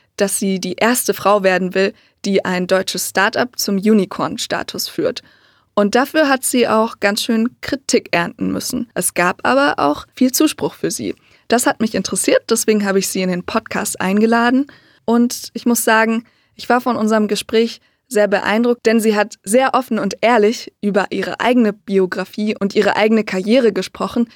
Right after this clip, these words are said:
die auch oft geprägt war von einer Männerdomäne. Wir haben auch darüber gesprochen, was sie eigentlich dazu bewegt hat, jetzt bei diesem Thema Female Leadership, Female Representation in der Startup-Szene so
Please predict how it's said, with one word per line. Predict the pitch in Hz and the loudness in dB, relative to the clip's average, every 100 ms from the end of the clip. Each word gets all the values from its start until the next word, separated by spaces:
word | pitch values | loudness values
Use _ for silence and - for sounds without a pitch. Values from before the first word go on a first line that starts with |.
| - - | -16 -6
die | - | 0
auch | 277 277 | 0 0
oft | - 247 - | -2 -2 -2
geprägt | 214 - 240 247 - | -4 0 -2 -2 -2
war | 190 - 247 | -2 -2 -6
von | - 208 214 - _ _ _ _ | -4 -4 -4 -8 _ _ _ _
einer | 196 208 | -2 2
Männerdomäne. | 226 277 208 170 170 160 - - - _ _ _ _ | 4 4 2 0 -4 -6 -8 -10 -16 _ _ _ _
Wir | 214 | 2
haben | 226 247 | 4 4
auch | 233 | 2
darüber | 233 220 214 | 2 4 4
gesprochen, | 202 - 247 254 277 262 | 2 -2 -2 0 0 -2
was | - 202 202 | -4 -6 -4
sie | - 196 | -4 -2
eigentlich | 208 220 214 | 0 0 0
dazu | 202 - 196 | -6 -4 -2
bewegt | 190 220 240 - | 0 2 0 -2
hat, | 214 - _ _ | -4 -4 _ _
jetzt | 208 - | -2 -2
bei | - 190 | -2 -2
diesem | 190 185 | -2 -4
Thema | - 233 226 214 214 _ _ | -2 0 2 2 -2 _ _
Female | - 233 214 202 | 0 4 4 4
Leadership, | 202 233 233 - 220 202 _ _ | 2 2 0 0 -2 -2 _ _
Female | - 226 220 208 | -2 2 4 2
Representation | 202 196 - 190 185 180 233 240 220 | 2 -2 -2 -4 -4 -2 -2 0 -4
in | 190 | -4
der | 180 | -6
Startup-Szene | - 208 208 202 - 196 196 196 - _ _ _ - | -2 -2 -2 -4 -6 -6 -4 -6 -10 _ _ _ -12
so | 185 202 202 | 0 4 4